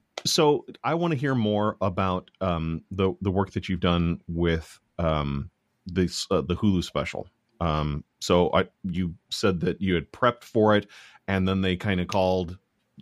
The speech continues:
the day after you had everything ready. So then what?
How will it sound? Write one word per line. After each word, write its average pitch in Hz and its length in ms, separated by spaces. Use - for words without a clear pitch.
the 101 140
day 104 260
after 101 360
you 92 180
had 87 220
everything 80 680
ready. 80 400
So 120 300
then 113 540
what? 78 280